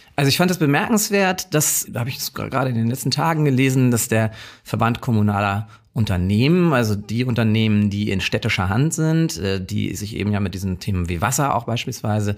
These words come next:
beschäftigen, da, äh, schon Pläne, Konzepte entworfen haben, ähm, wie man sowas am besten machen kann. Also es ist in der öffentlichen Debatte, also zumindest in der Debatte, äh, der internen Debatte in den Kommunen über solche Veränderungen miteinander reden.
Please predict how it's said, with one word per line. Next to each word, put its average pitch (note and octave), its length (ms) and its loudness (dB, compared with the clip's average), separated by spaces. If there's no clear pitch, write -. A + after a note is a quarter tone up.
beschäftigen, D3+ 840 0
da, A#2 400 0
äh, A#2 280 -4
schon A2+ 340 2
Pläne, B2+ 320 2
Konzepte C3+ 760 -2
entworfen A#2+ 600 -2
haben, B2+ 640 0
ähm, G2+ 380 0
wie A#2 80 2
man G#2+ 180 4
sowas G2 260 -2
am F#2+ 100 -2
besten F#2 200 -4
machen E3 220 -2
kann. D#3 180 -4
Also A#2 160 0
es A#2+ 160 -2
ist - 80 -10
in D3+ 140 0
der B2+ 200 2
öffentlichen A#2+ 460 0
Debatte, G#2+ 420 -2
also A#2+ 180 0
zumindest G#2+ 380 0
in G2 180 -4
der A2 280 -2
Debatte, G#2 680 -4
äh, F#2+ 640 -4
der G2+ 180 -10
internen D#3+ 400 0
Debatte A#2 320 -4
in A#2 100 0
den G#2 140 2
Kommunen A#2+ 460 0
über A2 240 0
solche G#2 300 -2
Veränderungen G#2 600 0
miteinander F#2+ 680 -2
reden. F3 360 -2